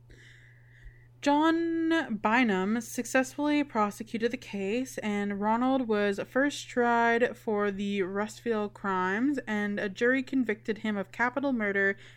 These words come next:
and sentenced him to death. He made an additional statement under oath supporting the sentence. He said, "I, Ronald Gene Simmons Senior, want it to be known that it is my wish and my desire that absolutely no action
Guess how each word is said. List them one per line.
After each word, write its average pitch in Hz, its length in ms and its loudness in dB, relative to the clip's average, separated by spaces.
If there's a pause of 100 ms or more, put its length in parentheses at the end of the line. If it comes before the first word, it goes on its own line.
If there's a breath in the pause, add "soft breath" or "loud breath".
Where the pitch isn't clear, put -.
(140 loud breath)
and 220 160 -4
sentenced 285 480 2
him 226 140 -2
to 233 80 -2
death. - 480 -10 (260 soft breath)
He 226 220 -2
made 220 180 0
an 208 160 -2
additional 233 480 0
statement 233 600 -4
under 202 280 0
oath 269 460 0
supporting 262 640 0
the 214 80 -4
sentence. 208 640 -4 (360 loud breath)
He - 160 -4
said, 202 540 0
"I, 240 360 4
Ronald 220 640 0
Gene 214 380 -2
Simmons 220 1080 -6
Senior, 190 640 -4 (320 loud breath)
want 233 300 0
it 302 120 0
to - 60 -18
be 339 120 0
known 196 460 0
that 196 140 0
it 196 60 2
is 196 100 0
my 190 200 0
wish 220 400 0
and 214 160 -2
my 202 140 0
desire 208 580 4
that 196 120 0
absolutely 247 580 0
no 220 320 0
action 214 680 0